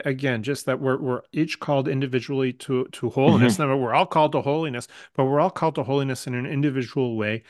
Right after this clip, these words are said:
Speaker 1: And as we're talking about, you know, strategies or things that we can do for Lent or getting ourselves ready for Lent,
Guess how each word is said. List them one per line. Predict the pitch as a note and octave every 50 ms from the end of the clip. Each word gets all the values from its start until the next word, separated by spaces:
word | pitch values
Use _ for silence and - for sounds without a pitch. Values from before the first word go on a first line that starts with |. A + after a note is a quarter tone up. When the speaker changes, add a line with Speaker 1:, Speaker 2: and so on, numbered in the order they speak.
| - - - _ _ _ _ _ _ _ _ _ _ _ _ -
Speaker 1:
And | D3 C#3+ C#3 C#3 C#3 C#3
as | - - D#3+ D3+ D3+ B2+ C3
we're | D3+ C#3
talking | C3+ - - C#3+ D3+ F#3 F3+ - - F3 D#3+ D#3
about, | C#3+ C3 C#3 C3 B2+ B2 B2 B2 B2+ - -
you | D3+
know, | B2 A2+
strategies | A2+ - - - C3 B2+ C3+ C#3 B2+ B2+ C3+ B2+ B2
or | C3 A#2
things | - - B2 B2 A#2+
that | C3+ C3
we | B2 B2
can | A#2+ - C3 A#2
do | A#2 A#2+
for | A2+ - - B2
Lent | A2+ A2+ A#2 B2+ - C3+
or |
getting | A#2 G#2+ B2+ B2 C3 B2+
ourselves | A#2+ A#2 - - - B2+ A#2 A2 A2+ -
ready | B2 A#2 A2 A2+ A2
for | - - - A#2+
Lent, | A2+ A2 G#2+ G2+